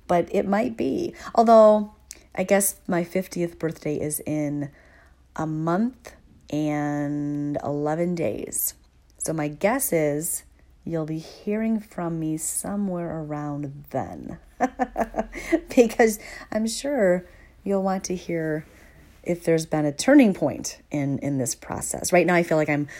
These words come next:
kind of looking backward. I'm, I'm starting to look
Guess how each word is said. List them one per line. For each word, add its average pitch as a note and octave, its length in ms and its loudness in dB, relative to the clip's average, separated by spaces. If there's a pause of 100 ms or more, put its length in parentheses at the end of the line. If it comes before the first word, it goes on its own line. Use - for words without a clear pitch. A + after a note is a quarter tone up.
(140)
kind F3 180 0
of E3 80 -2
looking E3+ 280 0
backward. D3+ 480 0
I'm, F#3+ 240 0
I'm A#3+ 80 4
starting F#4 400 2
to D4+ 120 2
look G#3 360 2